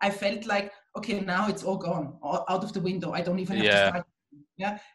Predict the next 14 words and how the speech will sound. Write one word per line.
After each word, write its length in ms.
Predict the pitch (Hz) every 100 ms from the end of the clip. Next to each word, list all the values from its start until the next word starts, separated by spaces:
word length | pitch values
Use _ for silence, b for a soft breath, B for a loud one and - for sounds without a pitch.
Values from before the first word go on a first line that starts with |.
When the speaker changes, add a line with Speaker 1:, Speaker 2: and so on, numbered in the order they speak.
| 214
Speaker 1:
And 180 | 214
this 280 | 240 262 262
is, 220 | 233 214
this 240 | - 233 226
is 140 | 226
one 160 | 202 196
of 100 | -
the 80 | 180
big, 420 | - 202 202 - - - _ -
big 200 | 208 -
takeaways, 480 | 190 165 165 135 135
I 60 |
would 160 | 135 131
say. 220 | - -